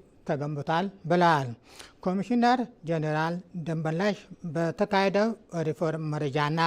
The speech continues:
ማህበረሰብ አቀፍ መርህ በመከተል ሰብአዊ መብትን በመጠበቅ መልኩ መረጃን መሰረት በማድረግ የወንጀል ምርመራ ማድረግ ተችሏል ብለዋል። ተቃዋሚ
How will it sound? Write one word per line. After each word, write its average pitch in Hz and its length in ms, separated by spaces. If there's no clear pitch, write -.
ማህበረሰብ 190 680
አቀፍ 143 340
መርህ 143 400
በመከተል 151 640
ሰብአዊ 190 480
መብትን 170 460
በመጠበቅ 160 760
መልኩ 156 280
መረጃን 180 500
መሰረት 151 440
በማድረግ 170 500
የወንጀል 214 540
ምርመራ 151 420
ማድረግ 165 360
ተችሏል 170 460
ብለዋል። 156 420
ተቃዋሚ 214 680